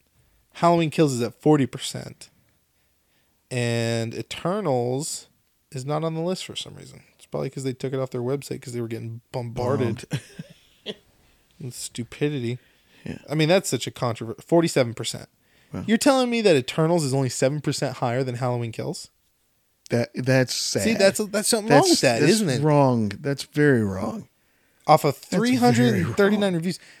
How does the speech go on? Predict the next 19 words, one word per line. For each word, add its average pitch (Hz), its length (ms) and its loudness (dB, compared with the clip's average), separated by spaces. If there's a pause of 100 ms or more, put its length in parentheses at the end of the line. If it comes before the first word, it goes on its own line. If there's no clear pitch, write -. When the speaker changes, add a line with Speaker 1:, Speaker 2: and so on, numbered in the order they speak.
(140)
Speaker 1:
Here's 151 180 0
the 127 60 -6
craziest 143 300 2
thing. 120 180 -6 (260)
The 143 80 2
audience 143 300 4
score 185 160 0
is 147 80 2
at 127 80 0
eighty 131 180 0
percent 151 360 -2 (340)
out 139 120 6
of 123 100 0
five 139 320 4
thousand 127 400 0
plus 120 460 -4
verified 117 580 -4
reviews. 123 440 -10
Speaker 2:
Yeah. 113 240 2